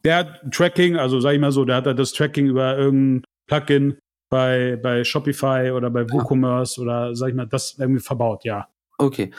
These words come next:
Speaker 2: Naja, dann, äh, ist für mich oder aus, aus meiner Brille der nächste Schritt zu sagen, mein Thema plus Blog bei Google eingeben. Wirklich total stumpf und langweilig. Und dann mal die ersten drei Seiten durchgehen.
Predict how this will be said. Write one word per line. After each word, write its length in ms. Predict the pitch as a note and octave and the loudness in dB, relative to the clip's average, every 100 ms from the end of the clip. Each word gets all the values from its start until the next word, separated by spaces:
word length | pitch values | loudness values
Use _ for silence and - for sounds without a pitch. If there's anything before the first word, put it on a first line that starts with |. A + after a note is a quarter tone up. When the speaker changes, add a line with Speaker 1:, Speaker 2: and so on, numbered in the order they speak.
| - - - | -16 -18 -4
Speaker 2:
Naja, 300 | A2 D3+ B2 | 2 2 2
dann, 340 | G#2+ A#2 B2 | 2 2 4
äh, 1300 | C3 B2+ B2 A#2 A2 - - - - - - - - D3+ | 4 2 2 -2 -6 -8 -8 -8 -10 -12 -16 -20 0 2
ist 300 | C3 - _ _ - | 2 -6 _ _ -2
für 140 | C#3+ | 4
mich 460 | C#3 E3+ F#3+ - - | 4 4 -2 -16 -8
oder 240 | - A#2+ - | -2 -2 -2
aus, 120 | G2+ | -4
aus 200 | - - | -4 -2
meiner 260 | A2 D3+ | 0 0
Brille 300 | D3+ C#3+ D3+ | -2 -2 -2
der 100 | B2+ | -2
nächste 320 | A2+ C3 C3 C3 | -2 -2 -4 -4
Schritt 240 | D3 C#3+ | -4 -4
zu 100 | G#2+ | -2
sagen, 440 | G#2+ B2 C3+ C#3+ - _ _ | 0 2 0 -4 -10 _ _
mein 220 | A2+ A2 | 0 2
Thema 520 | - C#3+ F3+ A3 C4 - _ _ _ | 4 4 4 2 -2 -6 _ _ _
plus 560 | - C#3+ F3 F3+ - - _ - | 2 4 4 0 -10 -16 _ 0
Blog 480 | B2+ D3 - - - _ | 4 4 0 -12 -18 _
bei 160 | C3+ | 2
Google 260 | C3 B2+ G#2 | 4 4 2
eingeben. 360 | F2+ F#2+ F#2 - | 2 0 -2 0
Wirklich 300 | C3+ D#3 - | 0 0 -8
total 480 | B2+ B2+ B2 C3 - - | -2 0 2 0 -6 -10
stumpf 460 | - - C#3+ C#3 | -4 2 0 2
und 100 | B2+ | 0
langweilig. 540 | A2+ F#2+ D2 D2 C#2+ - _ _ _ | 2 0 -2 -8 -12 -18 _ _ _
Und 140 | B2 | 2
dann 100 | C#3+ | 4
mal 140 | F#3 F3 | 4 4
die 80 | D3 | 4
ersten 320 | E3+ - D#3+ | 2 -2 0
drei 260 | B2+ C#3 | 2 2
Seiten 340 | D#3 C#3 C#3 A#2 | 4 2 2 0
durchgehen. 460 | G#2+ G2+ - - | 0 -2 -8 -10